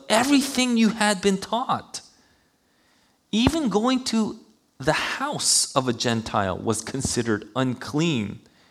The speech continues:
Touching Gentile things or people was considered unclean. Making disciples?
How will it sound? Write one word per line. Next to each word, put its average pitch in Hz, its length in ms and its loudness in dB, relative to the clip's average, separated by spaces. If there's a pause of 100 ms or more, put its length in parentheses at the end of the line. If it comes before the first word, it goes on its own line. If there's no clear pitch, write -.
(640)
Touching 262 480 2
Gentile 226 680 4
things 180 960 4 (320)
or 160 160 8
people 185 720 4
was 156 160 4
considered 185 720 4
unclean. 208 960 4 (1300)
Making 196 560 2
disciples? 151 1120 2